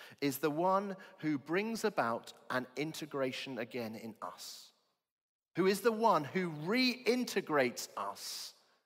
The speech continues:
when we are recognizing our own disintegration only too well. And so, H T C,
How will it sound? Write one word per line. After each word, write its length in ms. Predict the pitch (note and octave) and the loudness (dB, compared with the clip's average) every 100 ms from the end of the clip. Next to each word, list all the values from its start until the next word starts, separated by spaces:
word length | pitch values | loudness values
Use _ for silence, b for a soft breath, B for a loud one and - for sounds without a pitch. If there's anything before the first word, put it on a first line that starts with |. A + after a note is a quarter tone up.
| _ _ _ _ - | _ _ _ _ 0
when 240 | D3+ D3+ | 0 2
we 240 | F#3 A3 F#3+ | 0 0 2
are 200 | D3+ D3 | 2 2
recognizing 880 | E3+ F#3+ - C#3+ B2 A2+ A2 B2 | 2 0 -2 -4 0 0 0 0
our 240 | A#2+ D3+ - | 4 4 4
own 460 | C3 D#3+ D#3 D#3 D3+ B B B B A2+ | 0 0 -2 -4 -8 B B B B 0
disintegration 1160 | E3+ - - B2 G#2+ A2 G#2 F#2 F2+ - F2+ F2+ G2+ - _ _ _ _ _ _ _ - | 0 0 -4 -4 -6 -6 -6 -6 -6 -12 -12 -16 -20 -20 _ _ _ _ _ _ _ -6
only 260 | A#2+ A2+ | -2 -2
too 260 | G#2 - G#2 | -4 -8 -6
well. 260 | F#2 E2+ G2 _ _ _ _ _ _ _ _ _ _ _ _ _ _ _ _ _ - | -8 -10 -16 _ _ _ _ _ _ _ _ _ _ _ _ _ _ _ _ _ -16
And 80 | B2+ | -8
so, 120 | D3 | -2
H 180 | E3 D#3+ | 0 -2
T 100 | F#3+ | -6
C, 300 | - A#2+ F#2 | -6 -8 -10